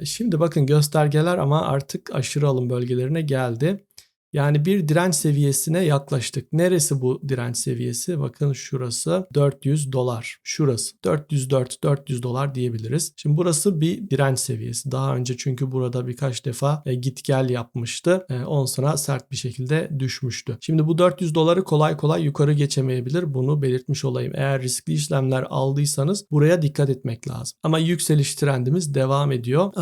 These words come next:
R S I da tekrar yetmişin üstüne geçmiş. Yani yukarı yönlü momentum devam edebilir arkadaşlar.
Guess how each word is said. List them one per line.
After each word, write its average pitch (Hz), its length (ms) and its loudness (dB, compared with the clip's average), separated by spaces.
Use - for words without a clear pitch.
R 147 80 6
S 143 260 2
I 131 60 2
da 127 120 0
tekrar 127 500 -2
yetmişin 139 500 0
üstüne 135 360 -2
geçmiş. 139 460 -4
Yani 156 380 0
yukarı 170 320 4
yönlü 170 320 4
momentum 156 680 2
devam 135 300 0
edebilir 131 440 0
arkadaşlar. 123 640 -4